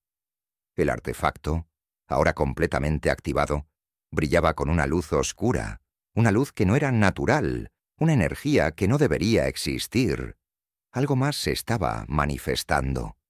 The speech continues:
algo que no pertenecía a este mundo.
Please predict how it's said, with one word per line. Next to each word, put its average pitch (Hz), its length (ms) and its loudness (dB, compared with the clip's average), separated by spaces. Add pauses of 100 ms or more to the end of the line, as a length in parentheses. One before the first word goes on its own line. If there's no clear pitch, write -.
(580)
algo 123 240 -2
que 90 100 -2
no 113 100 2
pertenecía 87 800 0
a 71 100 0
este 90 280 -2
mundo. 60 580 -2